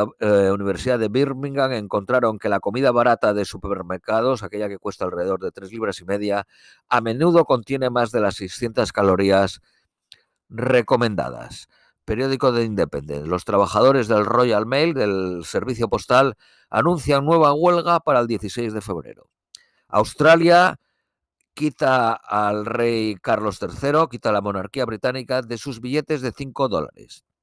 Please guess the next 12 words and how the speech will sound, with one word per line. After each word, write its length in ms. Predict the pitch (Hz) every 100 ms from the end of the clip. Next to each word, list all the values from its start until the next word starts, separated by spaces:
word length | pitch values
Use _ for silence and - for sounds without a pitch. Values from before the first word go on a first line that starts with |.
| _ _ _ _
Estados 440 | - - 127 135
Unidos 380 | 123 143 160 139
quiere 180 | 139 135
asegurar 440 | 117 123 127 127
un 160 | 120 110
acuerdo 440 | 104 147 139 139
para 220 | 123 113
construir 440 | 104 98 - 113 120
bases 320 | 123 117 104
militares 580 | 104 101 120 120 113 -
en 120 | 117
Filipinas, 680 | - 120 - 76 60 62